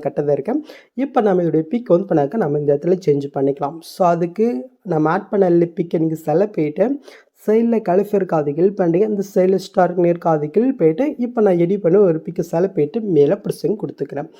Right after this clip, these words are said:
So, இப்போ அப்படி நீங்க பேக் போயிட்டு கீழே மோட்ஸ் இருக்கா, அது நீங்க செலக்ட் பண்ணிட்டு இப்போ இந்த பிக்குக்கு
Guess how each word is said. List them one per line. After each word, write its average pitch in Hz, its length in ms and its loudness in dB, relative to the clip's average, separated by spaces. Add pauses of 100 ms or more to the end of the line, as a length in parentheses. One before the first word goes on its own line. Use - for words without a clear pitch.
(340)
So, - 60 -4 (220)
இப்போ 202 180 2
அப்படி 233 240 -2
நீங்க 214 200 2
பேக் 190 260 2
போயிட்டு 180 240 2 (100)
கீழே 208 280 6
மோட்ஸ் 208 260 0
இருக்கா, 190 260 2
அது 233 120 2
நீங்க 220 200 0
செலக்ட் 175 280 2
பண்ணிட்டு 160 220 0 (120)
இப்போ 220 180 2
இந்த 202 160 4
பிக்குக்கு 185 320 0